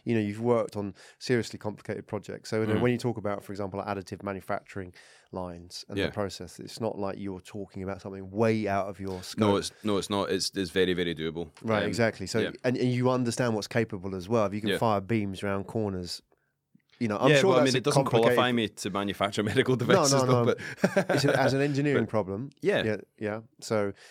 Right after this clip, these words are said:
Speaker 1: you know, you weren't sort of manufacturing, like, small Matchbox toys and then said, "Right, I can go and do this now." It's like, you know, you've dealt with large projects. And I guess the point is, is that these are complicated projects as well
Speaker 2: Yeah.
Speaker 1: with many moving parts. You've got that going for you. Um, you have investors,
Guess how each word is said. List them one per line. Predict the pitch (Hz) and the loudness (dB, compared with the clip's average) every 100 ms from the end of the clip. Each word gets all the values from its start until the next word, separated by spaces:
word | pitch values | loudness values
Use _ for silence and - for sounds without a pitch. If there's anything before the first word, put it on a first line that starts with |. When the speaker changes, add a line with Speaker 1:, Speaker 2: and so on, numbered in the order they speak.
| - | -12
Speaker 1:
you | 123 | 0
know, | 120 | 2
you | 110 123 | 2 2
weren't | 127 101 | 0 -2
sort | 110 | -4
of | 101 | -2
manufacturing, | 107 101 95 107 101 - 95 | -2 -2 -4 -6 -8 -10 -8
like, | 95 - | -8 -8
small | - 101 95 92 | -8 -6 -8 -8
Matchbox | 101 98 - 101 - | -4 -4 -6 -10 -10
toys | - 135 98 92 92 | -4 -2 -2 -4 -8
and | |
then | 98 | -10
said, | 92 101 | -8 -8
"Right, | 110 | -6
I | 101 | -6
can | 98 101 | -8 -10
go | 98 95 | -10 -10
and | 92 | -12
do | - 98 90 98 | -10 -10 -10 -6
this | 120 117 92 | -4 -4 -12
now." | 90 101 - | -14 -14 -16
It's | - | -12
like, | 101 98 | -10 -8
you | 104 | -6
know, | 101 | -6
you've | 101 - | -6 -2
dealt | 113 104 | -2 0
with | 101 - | -6 -6
large | 107 101 - | -2 -2 -2
projects. | 104 101 - | -8 -8 -6
And | 110 | -4
I | |
guess | 110 127 | 0 -2
the | - | -2
point | - 135 101 | -4 -4 -2
is, | 98 | -6
is | 95 90 | -6 -10
that | 104 | -10
these | 95 101 | -10 -12
are | |
complicated | - - 120 - 98 98 90 87 | -10 -4 -4 -6 -12 -8 -10 -12
projects | - 90 104 - - | -14 -14 -12 -16 -16
as | 90 104 | -16 -10
well | 98 87 92 | -8 -8 -8
Speaker 2:
Yeah. | 92 87 | -4 -4
Speaker 1:
with | 101 | -4
many | 104 101 | -6 -6
moving | 95 95 90 90 | -6 -8 -10 -14
parts. | 104 95 - - - - - | -10 -10 -12 -20 -20 -20 -10
You've | 117 | 2
got | 170 143 | 4 4
that | 117 107 - - _ - | 2 2 -2 -20 _ -8
going | 120 110 101 | 0 0 0
for | - | -4
you. | 101 110 - - _ _ _ 117 | -6 -6 -10 -20 _ _ _ -2
Um, | 113 113 | 0 2
you | 123 | 2
have | 127 160 160 | 2 0 0
investors, | 135 107 98 - 113 131 | 0 0 -2 -4 -6 -8